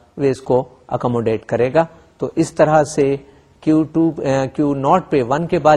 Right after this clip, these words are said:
جتنے بھی ون آئیں گے یہ اس کو کنورٹ کر دے گا زیروز میں، اور کیو ٹو پر یعنی اس کے بعد اگر کوئی زیرو آتا ہے تو وہ زیرو ون میں کنورٹ ہو جائے گا۔ آپ دیکھ رہے ہیں کہ کیو ٹو سے ون کی طرف ایک ٹرانزیشن بنا دی گئی which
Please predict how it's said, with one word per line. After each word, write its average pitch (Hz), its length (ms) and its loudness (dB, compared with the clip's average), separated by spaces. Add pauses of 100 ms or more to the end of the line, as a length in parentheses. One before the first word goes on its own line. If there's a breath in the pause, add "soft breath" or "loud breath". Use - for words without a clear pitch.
جتنے 202 240 0
بھی 247 120 2
ون 185 200 0
آئیں 127 240 -4
گے 117 120 -4 (440 soft breath)
یہ 147 380 -2
اس 139 200 -6
کو 135 460 2
کنورٹ 131 360 2
کر 139 140 2
دے 117 200 0
گا 120 140 2
زیروز 147 480 0
میں، 123 160 -4 (440 soft breath)
اور 180 360 2 (180)
کیو 254 240 -2
ٹو 185 140 0
پر 120 140 0 (400)
یعنی 120 160 -4
اس 160 140 -4
کے 190 120 2
بعد 165 200 6
اگر 240 140 2
کوئی 220 160 -2
زیرو 170 260 0
آتا 143 260 0
ہے 139 60 -4 (460 soft breath)
تو 135 120 -2
وہ 139 380 2
زیرو 165 440 0
ون 139 180 2
میں 196 160 0
کنورٹ 170 420 -2
ہو 160 100 0
جائے 151 220 -2
گا۔ 156 120 2
آپ 117 140 -2
دیکھ 135 220 -2
رہے 165 100 -2
ہیں 156 80 -4
کہ 151 80 -4 (100)
کیو 147 140 -2
ٹو 143 200 -4
سے 143 120 -2
ون 156 280 0
کی 202 120 0
طرف 139 200 0
ایک 120 160 -6
ٹرانزیشن 123 340 -4
بنا 110 260 -2
دی 180 140 -4
گئی 185 100 -2 (540 soft breath)
which 139 140 -2